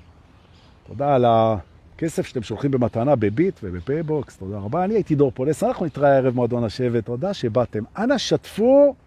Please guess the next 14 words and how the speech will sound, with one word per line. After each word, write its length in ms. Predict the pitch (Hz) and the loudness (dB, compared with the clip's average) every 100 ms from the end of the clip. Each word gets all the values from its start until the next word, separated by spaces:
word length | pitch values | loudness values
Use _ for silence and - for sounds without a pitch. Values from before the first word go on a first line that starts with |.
| _ _ _ - | _ _ _ -10
אם 100 | 110 | -2
בא 120 | 127 | 2
לכם 460 | 180 170 175 160 131 110 _ - | 2 2 2 0 -2 -6 _ -12
זיכוי 400 | 104 123 185 175 | -8 -2 4 4
הרבים 440 | 139 131 160 143 | 6 4 2 -2
לקבל 340 | 131 131 147 | -4 -4 -2
אנרגיות 580 | 143 156 175 143 139 110 - _ _ 120 | 0 0 -2 0 0 0 -4 _ _ -6
מפירמידות 580 | 110 139 139 160 156 | -2 0 2 2 2
האהבה. 280 | 139 113 120 - - - - | 2 2 2 0 -4 -20 -10
כי 140 | 127 | -4
כל 160 | - 233 | 2 4
מי 100 | 226 | 4
שאוהב 380 | 190 185 196 175 | 4 6 6 4
יותר 360 | 160 170 127 | 0 -2 -6